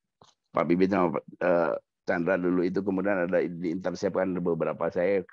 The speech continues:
dan komisioner-komisioner baru. Saya juga audi-, audiensi. Kemudian yang terakhir itu audiensi dengan K P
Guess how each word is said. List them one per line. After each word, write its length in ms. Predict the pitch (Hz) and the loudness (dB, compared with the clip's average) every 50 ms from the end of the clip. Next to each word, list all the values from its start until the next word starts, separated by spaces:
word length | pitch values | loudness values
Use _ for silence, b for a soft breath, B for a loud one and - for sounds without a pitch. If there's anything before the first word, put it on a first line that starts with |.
| - _ - 117 | -16 _ -10 -6
dan 160 | 95 95 87 87 | -4 -4 -4 -2
komisioner-komisioner 800 | - 90 90 90 - - 87 87 90 92 90 85 87 - 87 85 | -2 -2 -2 0 0 0 0 0 0 0 -2 -2 -2 -2 -2 -2
baru. 320 | 85 78 78 87 87 71 - - _ _ _ | -2 -2 -2 -2 -2 -4 -6 -10 _ _ _
Saya 240 | 95 90 95 101 92 | 0 0 0 0 0
juga 240 | 82 82 80 - - - | 0 -2 -2 -4 -4 -4
audi-, 320 | - 90 87 85 82 80 - _ | -2 -2 -2 -2 -4 -4 -4 _
audiensi. 640 | - 85 82 82 82 71 - - - - 80 73 - | -6 -4 -4 -2 -4 -4 -6 -6 -4 -4 -4 -4 -4
Kemudian 480 | - - 85 80 82 85 95 95 101 117 - - b b b b b b _ - - | -2 -2 0 0 2 2 2 2 0 -2 -4 -8 b b b b b b _ -2 0
yang 160 | 87 95 - | 0 2 2
terakhir 320 | 104 101 98 - 98 95 | 2 2 4 4 4 4
itu 160 | 98 - 127 | 4 4 6
audiensi 480 | 123 104 104 98 95 95 95 92 - 123 | 6 6 6 6 4 2 0 0 0 0
dengan 640 | 117 107 98 95 98 101 107 113 117 117 113 104 95 - - - _ _ _ _ - | 0 2 0 0 0 0 0 -2 -2 -2 -2 -2 -4 -6 -10 -16 _ _ _ _ -4
K 40 | 95 | -4
P 100 | 92 92 | -2 -2